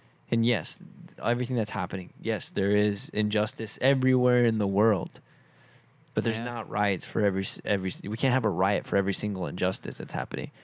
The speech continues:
Speaker 1: And all these people that are quoting Martin Luther King as well and fucking trying to bring all, trying to compare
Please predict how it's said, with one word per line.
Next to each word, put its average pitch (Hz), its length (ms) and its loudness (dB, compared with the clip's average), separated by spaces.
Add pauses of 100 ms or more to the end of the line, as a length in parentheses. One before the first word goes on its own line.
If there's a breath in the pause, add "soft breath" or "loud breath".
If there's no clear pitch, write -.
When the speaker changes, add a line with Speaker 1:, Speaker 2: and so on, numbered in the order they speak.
(120)
Speaker 1:
And 107 100 2
all 117 60 4
these 123 100 2
people 135 200 0
that 127 100 4
are 110 80 -2
quoting 113 320 0
Martin 104 240 -2
Luther 101 220 -4
King 104 340 -2
as 90 120 -4
well 101 360 2 (260 soft breath)
and 95 140 -4
fucking 98 260 -2
trying 98 320 0
to 98 80 -4
bring 98 420 0 (460 soft breath)
all, 101 380 0 (220)
trying 117 200 -4
to 127 60 2
compare 113 580 2